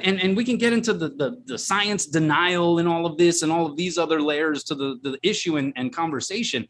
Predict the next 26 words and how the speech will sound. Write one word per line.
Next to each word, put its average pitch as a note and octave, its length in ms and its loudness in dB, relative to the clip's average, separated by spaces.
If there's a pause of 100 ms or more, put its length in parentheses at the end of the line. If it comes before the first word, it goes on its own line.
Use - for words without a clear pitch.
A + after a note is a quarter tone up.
(220)
But E3 80 0
at E3 100 2
the E3+ 100 4
end B3+ 120 2
of A3+ 80 -2
the A3 80 -2
day, F3+ 280 2
that's F3+ 440 -2
what C3+ 340 -4
bothers C#3 420 0
me C3 160 0
the A#2 120 -4
most. A2+ 440 -2 (300)
People G#3 240 2
that F#3+ 160 4
are F3+ 60 6
on E3+ 180 6
the D3+ 80 4
lower D#3+ 440 4
tier D3+ 500 0
and C3 260 0
rung C#3 280 4
of B2+ 180 -4
the C3 80 -2
coaching C3 420 -4
staff, A2+ 400 -2